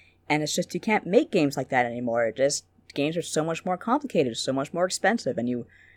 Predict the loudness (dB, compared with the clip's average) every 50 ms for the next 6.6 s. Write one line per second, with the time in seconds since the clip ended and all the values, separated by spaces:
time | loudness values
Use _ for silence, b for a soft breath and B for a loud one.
0 | b b b b b b b 0 2 2 2 4 4 2 2 2 0 -2 0 0
1 | 0 0 2 2 0 -2 -4 -2 -2 -2 -2 -2 -2 -4 -2 -2 -2 -4 -4 -4
2 | -2 -2 -2 -4 -6 -8 -8 -8 -6 -4 -4 -4 -4 -4 -6 -4 -4 -4 -4 -6
3 | -6 -6 -2 0 2 2 2 0 -2 -2 -4 -4 -6 -6 -8 -8 -6 -6 -6 -8
4 | -6 -4 -2 -2 -2 -2 -4 -6 -6 -6 -4 -4 -4 -4 -4 -2 -2 0 0 -2
5 | -4 -6 -4 -4 -4 -4 -2 0 2 2 2 0 0 -2 0 2 2 0 0 -2
6 | -8 -10 -8 -8 -6 -6 -6 -6 -6 -6 -6